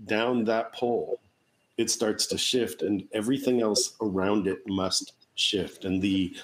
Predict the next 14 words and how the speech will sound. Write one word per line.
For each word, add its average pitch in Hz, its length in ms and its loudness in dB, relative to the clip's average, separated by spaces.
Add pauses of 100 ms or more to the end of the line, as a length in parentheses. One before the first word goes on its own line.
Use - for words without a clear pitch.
(200)
adaptive 107 640 2
process 95 720 2
for 92 260 -2
someone 98 600 2
who's, 98 640 0 (480)
um, 90 500 0 (880)
who's, - 600 0
uh, 92 500 0 (100)
addicted 107 760 0 (300)
or 95 580 2 (280)
abusive 110 800 0 (120)
or, 90 640 2 (480)
um, 92 640 0 (920)
o-, - 160 -2